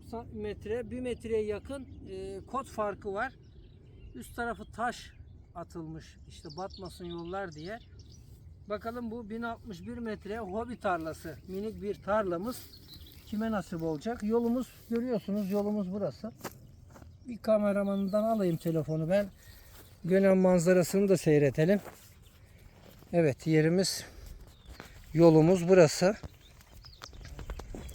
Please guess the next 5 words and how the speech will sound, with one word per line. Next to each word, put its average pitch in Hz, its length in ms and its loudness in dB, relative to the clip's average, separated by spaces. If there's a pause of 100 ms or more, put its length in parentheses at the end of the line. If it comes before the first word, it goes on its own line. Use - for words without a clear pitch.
(920)
Resmi 160 600 12
değil 151 280 12
ama 190 160 12
tarla 165 460 12
yolu. 151 320 12